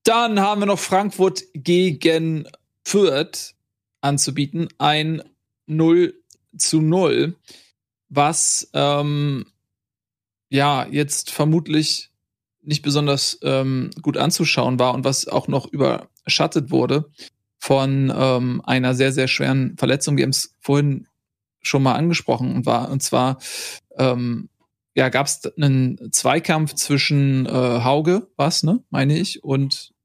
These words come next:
Meyerhöfer. Und der hat sich dort, äh, sehr schwer verletzt. Das hat man in den Bildern auch irgendwie leider mit ansehen müssen. Ähm,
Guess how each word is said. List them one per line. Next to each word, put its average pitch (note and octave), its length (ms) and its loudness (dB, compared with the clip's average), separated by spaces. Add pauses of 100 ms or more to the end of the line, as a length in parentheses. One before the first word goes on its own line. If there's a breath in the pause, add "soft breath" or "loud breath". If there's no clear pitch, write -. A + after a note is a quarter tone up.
(140)
Meyerhöfer. D#3+ 580 0 (480 loud breath)
Und C3 120 -4
der B2+ 120 2
hat C#3+ 120 0
sich - 280 -4
dort, B2+ 420 -2
äh, B2 160 0
sehr B2+ 160 2
schwer C3+ 220 -2
verletzt. C3+ 460 -2
Das - 140 -2
hat - 160 -2
man C3 160 2
in C3 200 0
den B2+ 60 -4
Bildern C3+ 280 2
auch B2+ 160 -2
irgendwie B2+ 580 -2 (360)
leider B2 500 0 (140)
mit C3 160 -4
ansehen C3 360 2
müssen. D3 380 0 (960 loud breath)
Ähm, B2+ 880 -2